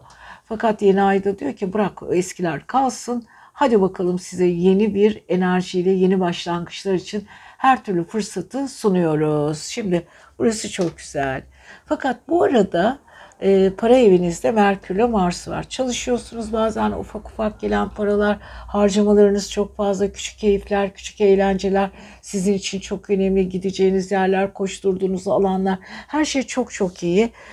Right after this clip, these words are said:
Para biriktirmek istiyorsunuz, bir an biriktiriyorsunuz ama Venüs Retrosu'nda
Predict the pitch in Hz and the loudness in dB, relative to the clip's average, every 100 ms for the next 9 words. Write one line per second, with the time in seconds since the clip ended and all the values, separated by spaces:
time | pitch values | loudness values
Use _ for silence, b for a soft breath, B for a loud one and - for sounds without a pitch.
0 | B - 208 208 202 196 - 196 202 208 | B 2 4 4 2 -2 -6 -2 -2 -2
1 | - 196 190 190 196 190 180 175 190 196 | -8 -2 -2 -2 -6 -2 0 2 2 2
2 | 196 202 - 196 208 196 - 196 190 - | 0 0 -4 2 2 2 -8 -10 -8 -6
3 | 180 185 202 214 - 208 202 202 185 202 | -2 2 4 2 2 0 0 -8 -8 -4
4 | 202 208 | -2 -2